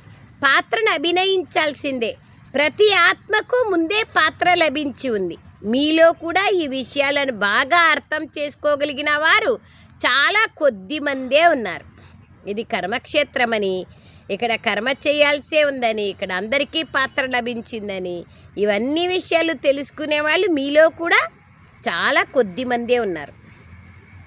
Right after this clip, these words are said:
అంతే కదా? అంటే దీన్ని సరిగా అర్థం చేసుకోగలగాలి కదా? బాబా అంటున్నారు, "దీనిని కర్మక్షేత్రం అంటారు.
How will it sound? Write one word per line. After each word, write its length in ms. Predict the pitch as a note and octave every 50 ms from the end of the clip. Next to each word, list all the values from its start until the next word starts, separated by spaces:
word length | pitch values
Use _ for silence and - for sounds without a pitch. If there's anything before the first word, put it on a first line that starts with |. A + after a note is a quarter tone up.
| - - - - - - - - - - - - -
అంతే 240 | F3+ E3+ G#3+ G3+
కదా? 300 | F#3 - D3+ F#3+ G#3 G3+ F3+ - - - - - - - - - -
అంటే 300 | G#3 A#3+ - - F#4 F4
దీన్ని 320 | C4+ A#3 D#4+ D#4+ D4+ D4
సరిగా 420 | B3+ - C4+ C4 C#4+ D4+ D4 F#4+ F4+
అర్థం 360 | D#4 C4+ - - D4+ C#4+ B3+ A3+
చేసుకోగలగాలి 760 | B3+ A3+ - - - A#3+ G#3 G#3 G3+ F3+ E3+ D#3 D#3+ D#3 D#3+
కదా? 260 | D#3+ D#3+ F3+ A#3+ C4 - - - - - - - - - - - - - - - - - - - - - - - - - - - - - - - - - - - - - - - - - - - - - - -
బాబా 260 | E3+ G3+ G#3 G#3 G#3+
అంటున్నారు, 500 | G3+ F#3 F#3 F#3+ F#3 F3 F3 E3 D#3+ D3 - - - - - - - - - - - - - - - - - - - - - - - - - G#2+ G#2+ G#2+ G#2+ G#2+ G#2+ G#2+ G#2+ G#2+ G#2+ G#2+ G#2+ G#2+ A2 A2 G#2+ A2 A2 A2 G#2+ G#2+ A2 A2 A2 A2 A2 - - - - - - - - - - - - - - - - G3+
"దీనిని 360 | D#4 F4+ E4+ G4 F#4 F4+ E4+
కర్మక్షేత్రం 920 | - D4 C4 A3+ A3 C#4 D#4+ - - - G4 G4 - - F#4+ F4 D#4 C#4+
అంటారు. 480 | C4+ B3 A3 A3+ B3 A#3 A3+ G3 E3+